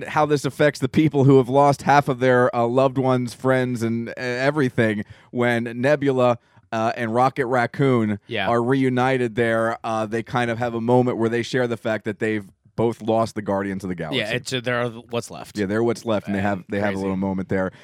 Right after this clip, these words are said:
Speaker 1: Uh, and then you get, uh, re-, uh, introduced to Scott Lang as Ant-Man
Speaker 2: Which is,
Speaker 1: returns.
Speaker 2: yeah.
Speaker 1: <laughs> Comes, gets, he gets pooped out of the back
Speaker 2: Yeah,
Speaker 1: of a van.
Speaker 2: had no idea what was happening.
Speaker 1: No.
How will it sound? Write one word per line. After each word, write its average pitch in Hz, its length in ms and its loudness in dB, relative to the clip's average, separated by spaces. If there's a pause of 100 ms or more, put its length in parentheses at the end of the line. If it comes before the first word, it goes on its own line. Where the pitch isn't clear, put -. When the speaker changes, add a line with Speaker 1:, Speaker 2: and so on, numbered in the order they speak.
(200)
Speaker 1:
Uh, 104 200 2
and 127 140 0
then 143 160 2
you 143 160 4
get, 135 360 2
uh, 127 120 6
re-, 131 380 4
uh, 123 200 2
introduced 131 580 2
to 120 280 4 (240)
Scott 123 360 0
Lang 131 420 2 (240)
as 117 220 2
Ant-Man 143 480 2
Speaker 2:
Which 131 120 0
is, 139 120 0
Speaker 1:
returns. 151 320 4
Speaker 2:
yeah. 135 160 0
Speaker 1:
<laughs> - 80 -14
Comes, 151 320 -4
gets, 160 220 0 (180)
he 233 100 -2
gets 220 240 0
pooped - 340 -2
out 202 160 8
of 190 60 4
the 180 80 0
back 180 220 6
Speaker 2:
Yeah, 165 160 4
Speaker 1:
of 151 80 2
a - 20 2
van. 131 100 4
Speaker 2:
had 240 300 4
no 466 220 0
idea 269 360 6
what 196 140 4
was 180 140 2
happening. 147 540 4
Speaker 1:
No. 120 80 -4